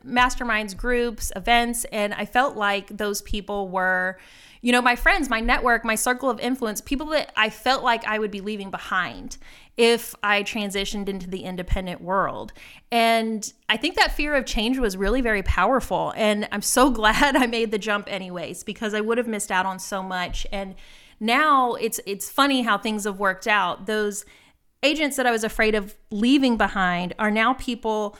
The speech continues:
that I'm able to help as they're making those steps into the independent world.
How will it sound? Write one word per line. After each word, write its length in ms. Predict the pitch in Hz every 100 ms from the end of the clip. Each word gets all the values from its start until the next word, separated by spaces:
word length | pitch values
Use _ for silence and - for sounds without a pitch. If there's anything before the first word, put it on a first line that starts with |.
| - -
that 200 | 196 220 196
I'm 200 | 226 247
able 240 | 226 208
to 140 | -
help 580 | 180 - 269 247 226 - - - - _ _ _ 226
as 220 | 226 196
they're 200 | 226 285
making 400 | 262 233 214 190
those 200 | 160 -
steps 460 | - - - - -
into 760 | 220 202 - 208 196 185 180
the 180 | 170 180
independent 580 | 185 175 175 196 180 -
world. 480 | 180 175 170 170